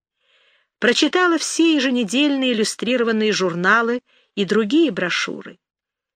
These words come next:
Теперь все по-прежнему, как будто бы я не уезжала.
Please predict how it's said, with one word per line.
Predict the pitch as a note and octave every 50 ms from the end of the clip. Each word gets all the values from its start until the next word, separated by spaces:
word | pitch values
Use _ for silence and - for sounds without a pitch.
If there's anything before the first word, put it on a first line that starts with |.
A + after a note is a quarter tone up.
| _ _ _ _ _ _ _ _ _ _
Теперь | - - C4 B3 - G4+ A4 -
все | - - - - D4+ F4
по-прежнему, | E4 - A3+ G#3 - F#3 F#3+ F#3+ F#3 E3+ - F#3+ F3+ F3+ F3+ F#3
как | - - F#3 F3+ D#3 F3
будто | F3+ D#4+ E4+ _ - C4+ A#3
бы | C4
я | A#3 E3 F#3 G3 G#3+
не | G#3+ G#3 F#3+
уезжала. | F#3 F3+ E3+ E3 D#3 D3+ E3 D#3 - - - - F3+